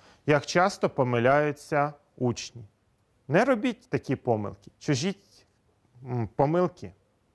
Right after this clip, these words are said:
для того, щоб ви на них навчилися, а не повторили.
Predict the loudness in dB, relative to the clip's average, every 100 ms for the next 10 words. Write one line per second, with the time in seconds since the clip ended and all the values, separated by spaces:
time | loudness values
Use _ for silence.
0 | _ 0 2 0 0 -4 -12 _ _ -4
1 | -4 0 -2 0 -2 -2 -2 -6 -6 -6
2 | -6 -8 -16 -20 _ _ _ _ _ _
3 | _ 0 0 -2 -6 -2 -2 -2 -6